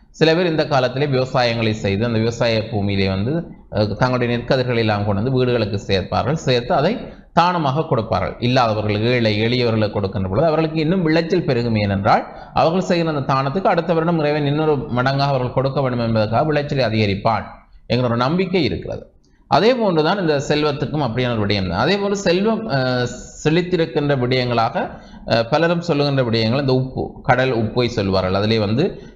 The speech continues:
அஹ், சைவ மக்களுடைய நம்பிக்கை, இந்துக்களுடைய நம்பிக்கை, லட்சுமி குடியிருக்கிறார், உப்பு, மஞ்சள், அஹ், மற்றும், அஹ், சில, ம், பொருட்கள் வந்து மங்களகரமான பொருட்கள், விளக்குகள், அப்படியான பொருட்களிலே வந்து கற்பூரம், பச்சை கற்பூரம்,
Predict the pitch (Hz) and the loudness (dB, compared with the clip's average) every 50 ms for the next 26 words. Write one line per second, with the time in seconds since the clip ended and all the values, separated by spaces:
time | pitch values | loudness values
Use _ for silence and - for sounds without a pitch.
0 | - - - 104 98 98 98 98 98 101 - - 127 127 135 139 135 127 117 - | -12 -6 -2 0 2 2 2 2 2 0 2 0 0 2 2 0 0 0 -2 -2
1 | 123 110 110 110 107 104 107 110 123 127 127 107 - - 98 98 104 113 120 117 | 0 0 2 2 2 2 0 2 2 2 0 0 0 -2 0 0 0 0 0 0
2 | 127 107 104 101 98 98 92 95 92 92 95 - 190 190 147 127 117 - - 131 | 0 0 0 0 0 0 0 0 -2 -2 -2 -2 0 0 0 0 -2 -2 -2 -2
3 | 127 123 - 117 110 107 98 101 95 - 101 101 95 90 - - - - 127 113 | -2 -2 0 0 0 2 0 0 -2 0 0 0 0 0 -2 -4 -4 -2 -2 -2
4 | - - 104 92 90 - - 107 113 123 123 120 110 113 - 92 92 92 - - | -2 -4 -4 -4 -4 -4 -2 0 0 2 2 0 0 0 0 -2 -2 -4 -6 -10
5 | - - - - _ _ - - 92 101 101 107 117 123 127 - 156 143 139 139 | -16 -20 -20 -20 _ _ -6 -2 -2 0 2 2 0 0 0 -2 -2 0 0 0
6 | 127 120 120 117 113 110 110 107 107 107 104 104 104 101 98 95 80 67 64 - | 0 0 0 0 0 2 0 0 0 0 0 0 0 -2 -2 -2 -4 -4 -6 -8
7 | - - - - - - - 147 147 143 131 113 87 64 - - - 64 69 98 | -12 -12 -10 -10 -4 -2 0 2 2 2 2 0 0 -2 -4 -8 -10 -8 -6 -6
8 | 104 82 64 - - - - - 147 156 160 156 - 131 113 104 98 98 98 101 | -6 -6 -8 -10 -12 -6 0 2 2 4 2 2 0 0 0 0 0 0 0 0
9 | 104 113 131 147 160 160 147 156 135 131 127 123 120 120 110 117 113 110 107 110 | 0 0 0 2 0 0 0 0 0 0 0 0 -2 -2 -2 0 0 0 0 0
10 | 107 98 95 101 110 117 117 113 110 - - 101 95 92 95 101 - - - - | -2 -2 0 0 0 0 0 0 -2 -4 -2 -2 0 0 0 -2 -4 -8 -14 -18
11 | - - - - - 127 156 185 196 185 175 170 156 - 151 139 135 - 139 127 | -20 -18 -2 -2 0 2 2 2 2 2 0 0 0 0 -2 -2 0 0 -2 0
12 | 120 117 117 113 113 120 123 117 135 120 110 - - 110 110 104 104 107 110 113 | 0 0 0 0 0 0 0 0 -2 -2 -2 -2 -2 0 0 2 2 2 2 2
13 | 110 127 120 110 - 135 120 - 113 101 95 - 95 95 92 95 95 98 | 2 0 0 0 -2 -4 -2 0 -2 -2 -2 -2 -2 0 2 2 0 0